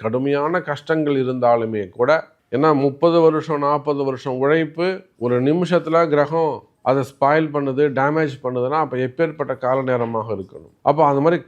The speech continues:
கடுமையான கஷ்டங்கள், ஒரு உதாரணத்துக்காக நான் இதை சொன்னேன். இந்த மாதிரி உங்க வாழ்க்கையில் கடுமையான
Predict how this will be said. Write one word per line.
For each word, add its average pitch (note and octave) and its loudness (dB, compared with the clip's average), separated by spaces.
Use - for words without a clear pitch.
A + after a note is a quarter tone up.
கடுமையான F3 2
கஷ்டங்கள், C#3 -4
ஒரு A#2+ -2
உதாரணத்துக்காக C#3+ 0
நான் A#2 -4
இதை A2 -8
சொன்னேன். G#2 -14
இந்த D3+ 4
மாதிரி F3 2
உங்க C#3+ 0
வாழ்க்கையில் C3 0
கடுமையான E3 4